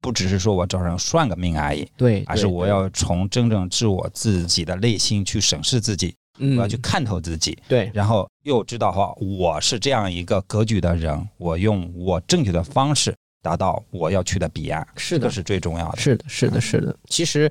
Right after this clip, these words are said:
Speaker 2: 中国的命理的逻辑一直都不太是宿命论，
Speaker 1: 对，
Speaker 2: 呃，
Speaker 1: 是。
Speaker 2: 包括现在的一些企业管理也在讲以终为始，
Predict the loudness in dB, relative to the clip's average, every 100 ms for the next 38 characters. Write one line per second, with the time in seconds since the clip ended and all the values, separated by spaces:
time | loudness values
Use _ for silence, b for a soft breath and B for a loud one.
0 | -2 _ _ 0 2 2 2 2 2 2
1 | 0 -2 0 2 0 0 0 2 2 2
2 | 2 2 2 0 2 0 0 0 0 0
3 | -12 -4 0 0 0 2 2 2 2 2
4 | 2 2 0 0 -2 -6 _ -4 -2 -2
5 | -4 -2 0 0 0 0 2 2 0 0
6 | 2 2 0 -2 0 0 2 2 2 2
7 | 2 2 2 0 2 2 4 2 0 -4